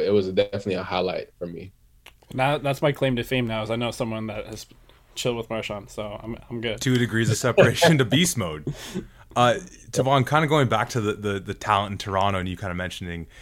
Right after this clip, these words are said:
Speaker 3: you know, Shamad being someone that you looked up to, um, growing up.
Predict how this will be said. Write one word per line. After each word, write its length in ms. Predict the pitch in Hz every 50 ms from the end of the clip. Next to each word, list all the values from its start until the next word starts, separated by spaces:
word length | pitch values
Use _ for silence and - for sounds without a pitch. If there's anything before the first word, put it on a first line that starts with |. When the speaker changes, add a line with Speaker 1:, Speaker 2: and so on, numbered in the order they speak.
| - - -
Speaker 3:
you 60 | -
know, 60 | 90 82
Shamad 500 | - - 95 90 87 87 90 85 85 -
being 160 | 90 87 85
someone 260 | - - 98 92 90
that 100 | 92 -
you 140 | 92 92 92
looked 220 | 92 92 - -
up 200 | 95 92 90 -
to, 440 | - - 101 92 90 90 87 85 - _ - - - - - - - -
um, 280 | 87 87 82 82 82
growing 340 | 82 98 101 98 95 92 90
up. 240 | 92 92 90 -